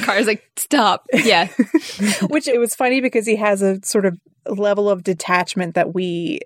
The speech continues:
Speaker 2: as an audience have where, like, we can
Speaker 1: Mm-hmm.
Speaker 2: joke about things that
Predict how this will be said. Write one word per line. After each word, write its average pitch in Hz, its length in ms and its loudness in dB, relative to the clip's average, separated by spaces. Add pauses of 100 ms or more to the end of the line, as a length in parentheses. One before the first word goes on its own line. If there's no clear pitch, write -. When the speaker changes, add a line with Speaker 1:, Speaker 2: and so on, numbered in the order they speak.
(100)
Speaker 2:
as 190 140 0
an 185 80 -2
audience 175 320 -2
have 180 220 2
where, 170 260 0
like, 165 200 -2 (140)
we 190 220 -6
can 190 180 2
Speaker 1:
Mm-hmm. 196 180 2
Speaker 2:
joke 208 280 2
about 175 460 2
things 170 400 -4
that 165 340 -2